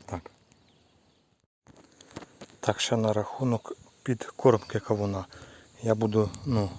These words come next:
старатися робити, щоб він в мене був, будемо казати, більш такий, ну, натуральніший, без всяких цих хімії.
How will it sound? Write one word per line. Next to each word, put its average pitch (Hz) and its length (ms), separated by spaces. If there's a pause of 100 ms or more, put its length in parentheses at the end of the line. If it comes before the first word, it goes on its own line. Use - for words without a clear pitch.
(180)
старатися 110 540
робити, 110 320
щоб - 220
він 110 100
в 104 40
мене 101 200
був, 107 180
будемо 104 280
казати, 107 280
більш 107 220
такий, - 340 (600)
ну, 110 160
натуральніший, 98 760
без 95 140
всяких - 380
цих - 340 (600)
хімії. 110 600